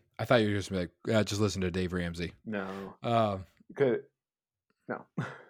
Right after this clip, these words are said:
Speaker 1: No. Okay.
Speaker 2: You,
Speaker 1: Um,
Speaker 2: if you can't get on a written plan first, then you're not gonna make any progress with the huge
Speaker 1: Yeah.
Speaker 2: goals that Dave puts out there.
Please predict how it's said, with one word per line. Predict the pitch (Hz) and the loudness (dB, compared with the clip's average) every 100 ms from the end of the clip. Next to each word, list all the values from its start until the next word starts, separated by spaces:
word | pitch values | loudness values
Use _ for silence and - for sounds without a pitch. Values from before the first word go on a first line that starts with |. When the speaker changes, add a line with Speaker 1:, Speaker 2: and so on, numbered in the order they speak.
| _ _ _ _ - | _ _ _ _ 0
Speaker 1:
No. | 117 92 - _ _ - | 2 2 -4 _ _ -2
Okay. | 110 107 - - | -2 -2 -8 -4
Speaker 2:
You, | 127 120 - | 0 0 2
Speaker 1:
Um, | 127 123 113 101 | 6 8 8 6
Speaker 2:
if | 120 | 0
you | |
can't | 156 175 160 | 0 0 4
get | 160 | 6
on | 139 | 6
a | 117 | 4
written | 110 113 107 | 0 -2 -6
plan | 101 113 110 113 117 - | -8 -6 -4 -4 -6 -2
first, | 110 127 147 - - - | 2 2 -2 -10 -16 -10
then | 110 101 | -6 -6
you're | 101 | -4
not | 101 98 | -4 -6
gonna | 107 | -8
make | 98 98 | -10 -10
any | 104 | -10
progress | 95 - 101 101 95 101 135 | -10 -4 -4 -2 -4 -4 -8
with | 127 | -10
the | - | -10
huge | 110 113 104 92 101 | -10 -8 -8 -6 -4
Speaker 1:
Yeah. | |
Speaker 2:
goals | 87 110 107 | -2 -4 -6
that | - - | -12 -8
Dave | 110 101 113 | -6 -6 -8
puts | - - - | -12 -14 -10
out | 135 - | -10 -8
there. | 165 160 | -10 -12